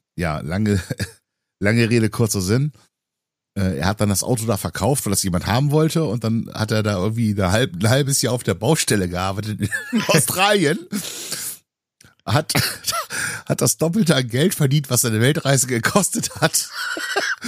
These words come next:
Ist dann wieder nach Hause geflogen mit den Taschen voller Geld und hat dann hier sein, äh, äh,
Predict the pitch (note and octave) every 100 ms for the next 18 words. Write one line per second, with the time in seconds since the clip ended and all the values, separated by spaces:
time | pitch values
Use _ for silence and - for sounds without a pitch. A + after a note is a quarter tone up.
0 | F#3 - - D3 A#2 E3+ D3 E3 - D#3+
1 | D#3 D3 C#3 C#3 F#3 E3+ D3+ C#3 C#3 C#3+
2 | C#3 C3 A#2 G#3 - C3+ B2+ A#2 G#2+ A2+
3 | D#3 G3 - - - - - - B2+ C3+
4 | C3+ B2 C3 B2+ A#2 A2+ A2+ A#2 F#2+ G#2+
5 | A2 A2 G#2 - D2+ F#2 F2 D#2+ - _
6 | F2+ F#2+ F2+ F#2 F#2